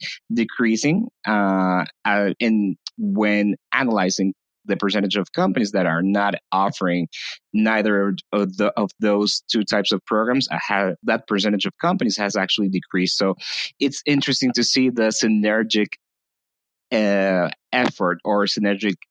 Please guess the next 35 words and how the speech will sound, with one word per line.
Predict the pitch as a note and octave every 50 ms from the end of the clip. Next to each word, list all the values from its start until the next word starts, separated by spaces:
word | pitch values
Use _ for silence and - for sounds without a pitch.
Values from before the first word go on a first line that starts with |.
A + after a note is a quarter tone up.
| _ -
uh, | G#2 F#2+ F#2 F2+ F2 E2+
benefits | G#2+ G#2+ - B2 B2 A#2 A2 - - D#2 - - - _
of | F#2+ F#2+ - - -
offering | G2 G2+ - - G#2+ G#2 G2 G2+
both | F#2+ - G2 G2 G2+ G2 -
types | - G#2+ G2 F#2 - -
of | G2+ F#2+ - - - - - - - - _ _
volunteer | E3+ G#3+ A#3 C#4+ C#4+ A#3+ - F#3 E3+
programs | F3+ - D3+ C#3+ D3 D3 C#3 B2+ -
that | A#2+ A#2+ A2+ - -
allow | A#2 A2+ A2+ A#2 B2+ C#3 D3 D3+ D3
employees | - B2+ A#2 A2+ - - - - A2+ A2+ A2 A2 A2+ A2 G#2 - - - -
to | - A2 G#2 G#2 F#2+ _
play | - - C#3+ D#3
around | E3 C#3 A2 F#2 F#2 G2 G2+ G2+
with | G2+ F#2+
their, | G2 G2 F#2+ F2 _ _ _
with | A2 G#2 F#2+
their | G2 G2 F#2+
time, | _ - A2+ G#2 G#2+ G#2+ G#2+ G2+ -
to | - A2+ G#2+ G2+ - _ _ - - _
make | - A2 A2+ B2 A#2+
it | - A2+
more | G#2+ G#2 G#2 G#2+ G2+
convenient | - - G2+ F#2+ F#2+ C3 C#3+ D3 C3 B2 A#2+ -
for | B2 A#2+
them | B2 A#2+ A#2 A#2 B2 A2 - -
and | A#2 A2 G#2+ G#2 G#2 G#2 G2 G2 -
to | - -
make | C#3+ E3+ F#3+ F#3+ F#3
it | D#3+ _ _
easier | A#2 A2 A#2 A2+ G#2 F2+ E2 F2 F2+ E2 D#2 D#2+
and | F2+ G2+
more | G#2 A2 A#2 A2+ G2+
accessible. | F#2+ - - - - F#2 F2 - - - - D2 D2 C#2+